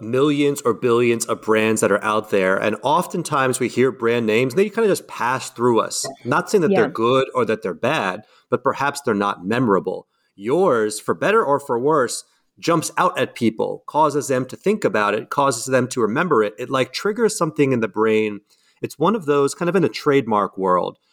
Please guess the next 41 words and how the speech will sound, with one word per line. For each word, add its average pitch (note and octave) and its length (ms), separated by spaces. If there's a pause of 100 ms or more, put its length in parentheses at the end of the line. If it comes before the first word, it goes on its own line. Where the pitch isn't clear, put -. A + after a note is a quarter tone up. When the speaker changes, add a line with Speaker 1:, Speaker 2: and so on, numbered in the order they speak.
(160)
Speaker 1:
we B2+ 120
call C3 260
Speaker 2:
Oh. A#2+ 40
Speaker 1:
suggestive C3+ 960 (320)
names. F#2+ 600 (460)
Speaker 2:
Okay. G3+ 240
Speaker 1:
So A#2 280 (300)
when D3 180
we, F3 100
like, E3 220
think D#3+ 160
about C#3+ 260
trademarking C#3 520
a A2 40
brand, A#2 380
for A#2 140
example, G#2 840 (320)
um, A2 360
there A#2 180
are, A#2+ 80
like, A#2+ 240
generic D3 440
names, G#2 380
like, G2+ 100
this C#3+ 160
would C#3+ 100
be B2 80
called B2 320
coffee A#2 380
cup, - 380 (380)
or, C3+ 580 (120)
you B2 140
know, A#2 300 (160)
this B2+ 160
could A#2+ 160
be, B2+ 160
like, B2 280
the, B2 240
the B2 80
blue D3 420
mug. A#2 480